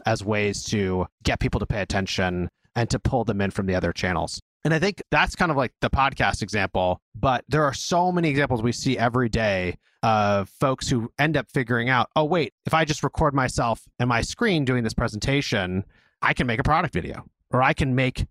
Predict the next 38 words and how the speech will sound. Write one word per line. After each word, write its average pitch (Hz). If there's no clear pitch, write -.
a 123
down 127
and 123
dirty, 123
easy 123
launch 151
video." 170
And 156
the 156
goal 151
is 131
not 139
to 123
replace 135
every 127
launch 127
video 123
that 117
you're 117
ever 113
gonna 113
make 110
by 104
doing 110
it 101
yourself 107
and 98
doing 113
it 104
at 117
home, 117
like 117
<laughs> -
showing -
your 151
bedroom 143
or 143
something. 135